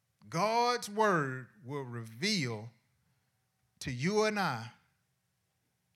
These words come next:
what's in our pathway.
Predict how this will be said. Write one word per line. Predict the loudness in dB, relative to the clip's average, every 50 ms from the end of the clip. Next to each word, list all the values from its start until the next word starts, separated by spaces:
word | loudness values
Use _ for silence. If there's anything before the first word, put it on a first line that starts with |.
| _ _ _ _ _ _ _ _ _ _ _ _ _ _ _ _ _ _ _ _ _ _ _ _ _ _ _ _ _ _ _ _ _ _ _ _ _ -12
what's | -8 -8 -8 -8 -10 -12
in | -12 -10
our | -10 -12 -12
pathway. | -12 -14 -14 -14 -14 -16 -20 -20 -20 -20 -20